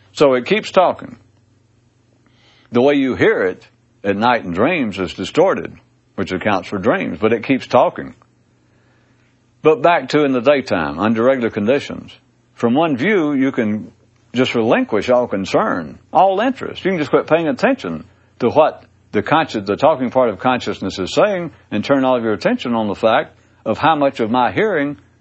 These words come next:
is being devoted to it. When I realized that, uh, I found that staggering, to exaggerate a little bit, maybe, but I just found that,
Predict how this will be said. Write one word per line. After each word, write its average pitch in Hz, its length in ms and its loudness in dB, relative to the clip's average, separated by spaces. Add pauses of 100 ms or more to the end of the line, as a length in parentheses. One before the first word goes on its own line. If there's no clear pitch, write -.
(540)
is 113 100 -2
being 147 200 0
devoted 160 460 0
to 87 160 0
it. - 160 -8 (3750)
When 127 160 2
I 269 140 4
realized 123 500 2
that, 76 260 -2 (1040)
uh, 76 280 -12 (1120)
I 180 100 4
found 127 260 2
that 120 140 0
staggering, 95 680 -2 (160)
to 101 100 0
exaggerate 87 560 0
a 85 60 -2
little 85 160 -2
bit, 82 380 -6
maybe, 80 380 -8 (240)
but 123 160 0
I 175 160 2
just 139 180 -4
found 110 320 -2
that, 151 320 -2